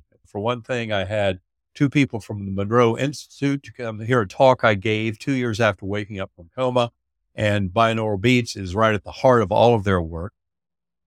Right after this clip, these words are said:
And also, I had recently read an article by Gerald Oster in the Scientific American, the, I think, seventy-four,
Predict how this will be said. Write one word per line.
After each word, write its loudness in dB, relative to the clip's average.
And 0
also, 2
I 6
had 0
recently -6
read 2
an -6
article -2
by -2
Gerald 4
Oster 2
in -16
the -12
Scientific -8
American, -6
the, -10
I -18
think, -16
seventy-four, 0